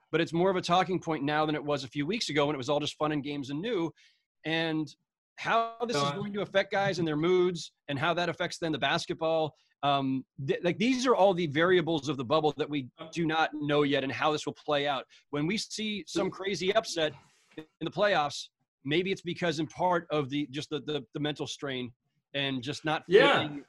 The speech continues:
Speaker 1: right.
Speaker 2: Well, Dave Wall was on the, uh, podcast two weeks ago, and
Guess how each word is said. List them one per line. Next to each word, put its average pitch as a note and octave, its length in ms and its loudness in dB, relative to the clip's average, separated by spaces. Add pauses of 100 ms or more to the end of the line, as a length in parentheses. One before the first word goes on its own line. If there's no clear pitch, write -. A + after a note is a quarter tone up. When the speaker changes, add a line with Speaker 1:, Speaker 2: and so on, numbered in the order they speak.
(240)
Speaker 1:
right. C#3+ 340 -2 (340)
Speaker 2:
Well, E3 200 -2
Dave G3+ 280 10
Wall G3 320 8
was D#3+ 200 4
on D3+ 180 4
the, C#3+ 240 2
uh, C#3 240 0
podcast D3+ 800 2
two D#3+ 140 2
weeks D3 320 0
ago, B2 500 0
and B2+ 400 0